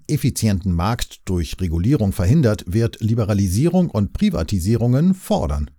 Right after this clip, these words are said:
Und wer weiß, dass niedrige Zinsen die Inflation treiben, wird in den Chor derer einstimmen, die die E Z B zu einer Zinserhöhung treiben wollen. Oder zugespitzt, wer in der Schule mit neoliberaler Propaganda indoktriniert wurde,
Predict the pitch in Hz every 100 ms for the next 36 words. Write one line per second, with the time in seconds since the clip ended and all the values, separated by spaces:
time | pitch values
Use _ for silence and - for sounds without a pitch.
0 | _ _ _ _ _ _ - 92 80 69
1 | - - - - 190 - - - - -
2 | 87 107 165 - 95 87 151 180 113 78
3 | 95 - 87 - 165 208 - 117 110 101
4 | 90 - - 110 160 165 147 131 - 151
5 | 135 117 139 147 151 113 131 - - 135
6 | 131 104 90 98 135 - 123 82 110 117
7 | 127 - 110 117 - 107 87 95 90 113
8 | 123 - 110 82 73 76 76 73 - _
9 | - 101 156 165 - 208 165 - 175 -
10 | - - - - - 151 202 185 156 -
11 | 214 214 196 175 139 - 117 160 139 127
12 | 113 107 110 98 - 90 90 82 110 107
13 | 92 113 117 104 - - 101 127 127 -
14 | 120 107